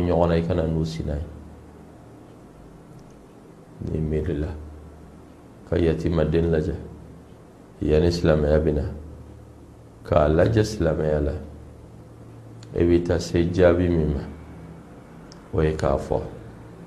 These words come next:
ko diinɛ tɛ diɲɛ na, tagasira tɛ diɲɛ na, Hakilina tɛ diɲɛ na, faamuya tɛ diɲɛ na. Faamuya min,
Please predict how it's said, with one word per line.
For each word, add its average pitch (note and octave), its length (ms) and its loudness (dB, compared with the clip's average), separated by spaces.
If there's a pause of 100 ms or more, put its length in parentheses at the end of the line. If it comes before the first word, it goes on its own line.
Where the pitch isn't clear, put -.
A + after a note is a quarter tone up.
(460)
ko G2 160 8
diinɛ F#2+ 420 4
tɛ F2 160 4
diɲɛ D#2+ 240 0
na, D#2+ 100 0 (920)
tagasira G2 460 6
tɛ F#2+ 200 4
diɲɛ F#2+ 240 6
na, F2+ 300 0 (720)
Hakilina F#2+ 440 4
tɛ G2 200 6
diɲɛ F#2+ 260 6
na, F2+ 140 4 (640)
faamuya G#2 520 6
tɛ G#2 200 2
diɲɛ A2+ 240 4
na. A2 200 6 (640)
Faamuya D#2+ 460 2
min, D#2+ 260 2